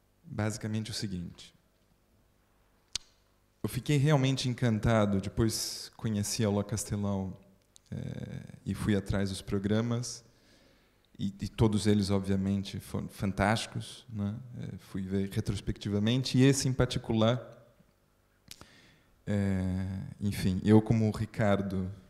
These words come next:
não sou um filósofo, nós da teoria social somos amigos dos amigos que amam o conhecimento, né?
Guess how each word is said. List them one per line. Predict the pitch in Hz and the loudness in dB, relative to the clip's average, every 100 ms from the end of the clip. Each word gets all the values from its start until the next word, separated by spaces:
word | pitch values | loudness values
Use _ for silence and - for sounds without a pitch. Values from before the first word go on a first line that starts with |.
| - | -8
não | 104 | -6
sou | 98 - | -4 -2
um | 98 | -2
filósofo, | - 107 104 110 113 117 113 - 127 - - _ _ _ _ _ - | -2 0 2 4 4 0 -4 -8 -8 -10 -20 _ _ _ _ _ -2
nós | 101 101 | 2 2
da | 98 | 2
teoria | 98 107 101 104 101 | 0 2 2 2 0
social | - 110 - 104 104 107 | -2 -6 -2 0 2 0
somos | - 110 110 104 - - _ _ _ _ _ - | 0 -4 -4 -6 -10 -16 _ _ _ _ _ -6
amigos | 101 110 143 147 147 - - - | 0 4 2 2 -2 -4 -14 -14
dos | 113 117 104 | 0 0 4
amigos | 113 120 131 127 135 - - - | 4 4 2 0 -6 -8 -18 -8
que | - | 0
amam | 110 117 113 | 2 2 0
o | 110 | 0
conhecimento, | 113 110 - 110 98 90 90 - _ _ _ _ _ _ _ | 0 0 0 -2 -2 -4 -10 -20 _ _ _ _ _ _ _
né? | 98 101 | -8 -6